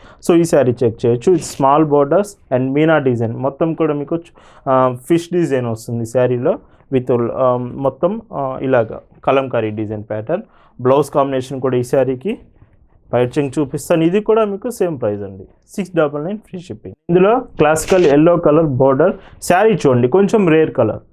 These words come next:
ఎప్పుడు యూజ్ చేసే కలర్స్ కాకుండా డిఫరెంట్ కావాలంటే ఈ శారీ మంచి ఆప్షన్ అవుతుంది. ఇది బ్లౌజ్ క్రాక్ డిజైన్ వచ్చింది. And పైచింగ్ చూపిస్తాను,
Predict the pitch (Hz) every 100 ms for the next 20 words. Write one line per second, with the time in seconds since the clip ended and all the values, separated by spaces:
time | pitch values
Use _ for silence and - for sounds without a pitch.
0 | - 165 185 196 190 180 180 165 165 160
1 | 151 139 139 135 123 139 220 370 - -
2 | - 151 170 220 226 214 180 165 156 151
3 | 165 247 247 175 - 147 151 143 127 123
4 | 113 - 113 107 110 113 202 - _ _
5 | - 147 131 139 160 - 147 139 139 131
6 | 123 127 123 - 139 160 233 - _ _
7 | _ _ - 110 117 113 - 127 131 151
8 | 143 156 143 151 - 160 202